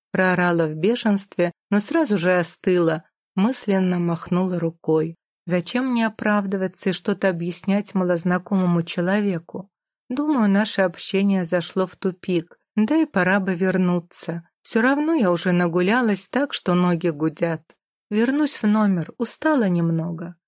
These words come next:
Встала с качелей, Павлик поднялся следом. «Идем», тоже собирался уходить. Пожала плечами. «Все равно нам в одну сторону». Он хоть и пытался разрушить шутками неловкость между нами,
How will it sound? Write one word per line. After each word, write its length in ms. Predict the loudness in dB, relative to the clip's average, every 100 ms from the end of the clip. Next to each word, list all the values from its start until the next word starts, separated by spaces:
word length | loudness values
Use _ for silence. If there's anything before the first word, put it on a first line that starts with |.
| _ _
Встала 380 | -8 -2 0 0
с 100 | -2
качелей, 680 | -2 -2 0 -2 0 -4 -6
Павлик 420 | -4 -2 -2 -4 _
поднялся 640 | -2 0 -2 -2 -2 -4
следом. 720 | -4 -4 0 2 0 -2 -8 -10 _ _
«Идем», 640 | -2 0 2 2 0 -2 -4
тоже 320 | 0 2 2
собирался 800 | -2 -2 0 2 4 2 0 -2
уходить. 800 | -2 0 0 0 0 -2 -4 -12 _ _ _
Пожала 400 | -4 0 0 0
плечами. 800 | -2 -4 -4 -2 -2 -2 -4 -10 _ _ -6
«Все 140 | 0
равно 300 | 0 0 0
нам 260 | 2 2 2
в 60 |
одну 280 | 0 0 -2
сторону». 680 | -2 -2 0 2 0 -2 -6 _ _ _ -2
Он 160 | 0
хоть 280 | 0 -4 -4
и 20 |
пытался 640 | -6 -4 0 0 0 0
разрушить 580 | 0 2 2 0 -2 -6
шутками 560 | -4 -4 -4 -2 0 2
неловкость 720 | 2 2 0 -2 -8 -10 -2
между 360 | 0 0 -2 0
нами, 540 | 2 2 0 -4 -8